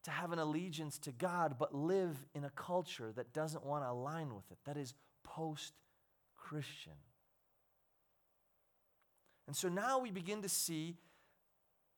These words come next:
what these guys are faced with making some decisions to do. What do they do? They're in a culture that they can either be shaped by or they can shape themselves.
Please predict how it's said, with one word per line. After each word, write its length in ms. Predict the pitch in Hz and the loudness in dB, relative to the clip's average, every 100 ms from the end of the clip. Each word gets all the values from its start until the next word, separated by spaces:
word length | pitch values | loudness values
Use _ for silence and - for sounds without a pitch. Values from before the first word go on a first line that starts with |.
| _ _ _ | _ _ _
what 280 | - 185 185 | -2 0 0
these 260 | 202 196 151 | -4 -4 0
guys 840 | 147 110 90 - - - - - - _ | 0 -2 -6 -10 -10 -12 -14 -20 -20 _
are 80 | - | 0
faced 600 | 151 - 190 214 190 - | 0 4 6 6 4 0
with 260 | 180 185 180 | 4 4 4
making 360 | 165 175 180 175 | 0 0 0 0
some 180 | 180 | 0
decisions 580 | 160 147 - 165 151 147 | 0 2 4 2 0 -4
to 120 | - 135 | -4 -4
do. 300 | 123 147 113 | 0 2 4
What 220 | 123 240 | 6 6
do 60 | |
they 200 | 277 262 | 6 2
do? 340 | 190 160 226 185 | 0 0 2 6
They're 160 | 170 | 6
in 260 | 190 - 277 | 6 6 6
a 80 | 294 | 6
culture 680 | - 233 196 180 208 226 247 - - - - _ _ _ - | 8 10 10 10 2 2 0 -8 -20 -20 -20 _ _ _ 0
that 160 | 165 | 6
they 100 | 226 | 6
can 160 | 247 233 | 6 0
either 220 | 233 214 | 4 4
be 180 | 170 185 | 6 2
shaped 600 | - - 208 254 - 160 | 2 4 6 4 2 6
by 500 | 185 208 262 302 285 - - _ _ _ _ | 10 12 12 8 6 -4 -20 _ _ _ _
or 140 | - 160 | 4 4
they 200 | 165 190 | 6 4
can 200 | 185 160 | 2 -2
shape 440 | - 175 151 143 | 0 0 0 -2
themselves. 840 | 120 104 - 101 73 69 - - | -8 -6 -4 -4 -8 -12 -18 -18